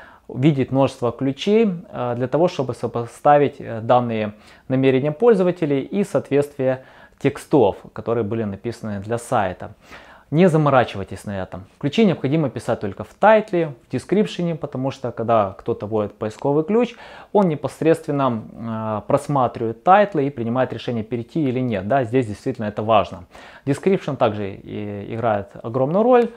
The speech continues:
Если у вас грамотный дескрипшен, то непосредственно, э, это также оказывает какое-то влияние на переход на ваш сайт.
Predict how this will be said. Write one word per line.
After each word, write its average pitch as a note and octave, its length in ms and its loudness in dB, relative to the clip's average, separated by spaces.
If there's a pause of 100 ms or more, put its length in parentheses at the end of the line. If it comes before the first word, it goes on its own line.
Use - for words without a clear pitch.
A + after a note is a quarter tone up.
(280)
Если C3+ 240 -4
у A#2 40 -2
вас A2+ 120 2
грамотный A#2 460 0
дескрипшен, F#3+ 560 -4
то F3 100 -8
непосредственно, A#2 1200 -4 (200)
э, - 80 -4
это A2 460 -2 (100)
также A#2 280 0
оказывает G#2+ 400 -2
какое-то A2 500 -4 (320)
влияние B2 440 4
на A#2 160 -2
переход A#2+ 480 -4
на A2 80 -4
ваш A2 160 -6
сайт. F#2+ 300 0